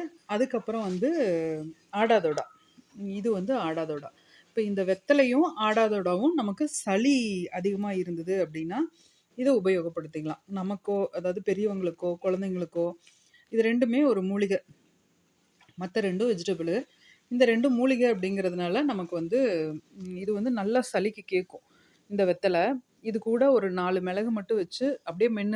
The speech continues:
சாப்பிட்டீங்கன்னா போதும். துளியூண்டு உப்பு. இந்த காரம் தெரியாம இருக்கிறதுக்கு. இந்து உப்பு வச்சுக்கிட்டிங்கன்னா இன்னும் ரொம்ப நல்லது. ரெண்டு நாள் சாப்பிட்டீங்கன்னா நெஞ்சில இருக்க சளியெல்லாம் கரைஞ்சு வந்துரும்.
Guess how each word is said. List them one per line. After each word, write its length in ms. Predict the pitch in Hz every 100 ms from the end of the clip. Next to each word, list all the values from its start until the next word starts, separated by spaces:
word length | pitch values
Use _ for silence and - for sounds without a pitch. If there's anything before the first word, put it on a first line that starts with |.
| 214
சாப்பிட்டீங்கன்னா 460 | 202 175 180 180 190
போதும். 260 | 180 165 - -
துளியூண்டு 320 | 208 214 214
உப்பு. 320 | 202 - - - _ _ _ _
இந்த 260 | 190 190
காரம் 200 | 196 208
தெரியாம 400 | 196 170 180 185
இருக்கிறதுக்கு. 420 | 170 175 165 160 -
இந்து 300 | 226 240 247
உப்பு 220 | - 214
வச்சுக்கிட்டிங்கன்னா 480 | 185 180 170 170 233
இன்னும் 220 | 214 190
ரொம்ப 220 | 170 165
நல்லது. 380 | 160 160 165 - _ _ _ _ _
ரெண்டு 240 | 202 208 226
நாள் 240 | 247 269 -
சாப்பிட்டீங்கன்னா 600 | 208 - 196 190 254 226
நெஞ்சில 260 | 202 247
இருக்க 240 | 240 226 196
சளியெல்லாம் 440 | 190 180 185 202 233 -
கரைஞ்சு 340 | 190 208 214
வந்துரும். 360 | 185 160 165